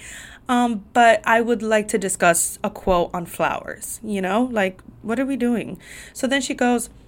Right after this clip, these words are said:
"Oh, okay, well, what's your budget?" And I'm like, "I don't know. It's my first wedding." Like, bitch, what? So she's like,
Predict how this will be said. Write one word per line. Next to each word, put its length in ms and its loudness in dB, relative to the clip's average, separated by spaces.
"Oh, 360 2
okay, 400 2
well, 360 2
what's 340 2
your 100 0
budget?" 480 0
And 140 0
I'm 100 -2
like, 300 -2
"I 120 -8
don't 200 -2
know. 240 -4
It's 120 -8
my 120 0
first 280 -2
wedding." 520 -2
Like, 260 -2
bitch, 280 -4
what? 400 -4
So 140 -4
she's 240 -2
like, 200 0